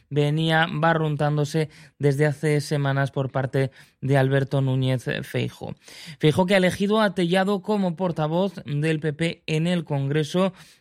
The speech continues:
y a Carmen Funes como s-, se-, vicesecretaria de organización. Tellado, que ha mantenido un tono muy duro contra el gobierno, muy duro contra Pedro Sánchez en los últimos meses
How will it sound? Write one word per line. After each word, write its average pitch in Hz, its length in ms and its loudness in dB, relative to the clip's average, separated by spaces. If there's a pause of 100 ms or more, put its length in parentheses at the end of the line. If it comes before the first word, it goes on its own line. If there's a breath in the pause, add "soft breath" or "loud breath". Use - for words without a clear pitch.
y 127 140 -2
a 131 140 2
Carmen 160 500 2
Funes 151 480 -2
como 156 360 0 (280 loud breath)
s-, - 300 -14 (140)
se-, 127 280 0
vicesecretaria 143 920 0
de 135 200 -2
organización. 131 720 0
Tellado, 143 460 2 (320 loud breath)
que 160 80 0
ha 156 40 2
mantenido 156 520 0
un 156 140 -2
tono 170 240 2
muy 214 580 2
duro 147 300 2
contra 143 280 -4
el 131 80 -2
gobierno, 151 540 2 (340 loud breath)
muy 147 160 0
duro 147 240 2
contra 139 480 0
Pedro 165 340 2
Sánchez 147 540 -2
en 139 140 0
los 135 160 -4
últimos 131 580 -2
meses 139 380 0